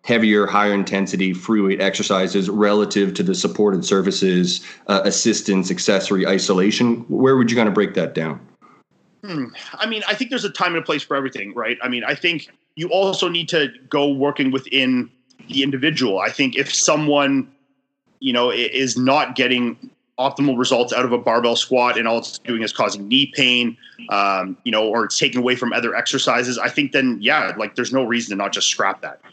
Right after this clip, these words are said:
Speaker 2: You know, I don't think you're locked into any certain thing. I mean, I, I barely ever barbell squat. I mean, and I've made great progression in my legs, you know, but there's also some exercises like that that I am a firm believer, but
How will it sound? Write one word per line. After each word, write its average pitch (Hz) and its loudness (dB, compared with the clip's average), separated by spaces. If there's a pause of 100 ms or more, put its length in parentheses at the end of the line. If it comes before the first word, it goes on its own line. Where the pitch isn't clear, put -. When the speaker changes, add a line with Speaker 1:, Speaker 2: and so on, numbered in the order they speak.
(140)
Speaker 2:
You 113 0
know, 113 4
I - 4
don't 139 2
think 139 0
you're 135 4
locked 127 0
into 127 2
any 113 -2 (160)
certain 123 0
thing. 123 2
I - 0
mean, 123 2
I, 123 2
I 156 2
barely 107 -2
ever 120 0
barbell 76 -16
squat. 82 -8
I 90 -14
mean, 107 -8
and 110 -4
I've 123 0
made 117 -4
great 120 -2
progression 101 -4
in - -4
my 95 -2
legs, 98 -2 (440)
you 120 -4
know, 120 2
but 127 0
there's 139 2
also 131 2
some 120 0
exercises 117 -2
like 110 -2
that 107 2
that 107 -2
I 110 2
am 151 2
a 123 -4
firm 101 -6
believer, 92 -4
but 95 -2